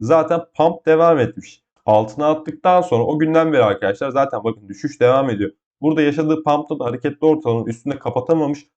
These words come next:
Tam olarak, e, mumu kapattığı bölge hareketli ortalamaların seviyesi. Yani elli günlük hareketli ortalamada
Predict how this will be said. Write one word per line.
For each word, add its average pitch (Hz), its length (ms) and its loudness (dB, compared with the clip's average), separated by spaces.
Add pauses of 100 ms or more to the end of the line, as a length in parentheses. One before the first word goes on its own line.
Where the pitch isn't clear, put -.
(200)
Tam 170 160 2
olarak, 147 340 2 (140)
e, 101 100 -4
mumu 151 260 -2
kapattığı 170 580 0
bölge 156 380 0
hareketli 160 460 -2
ortalamaların 156 500 0
seviyesi. 143 460 -4
Yani 101 140 -2
elli 135 200 -2
günlük 107 220 -6
hareketli 127 420 -4
ortalamada 123 480 -2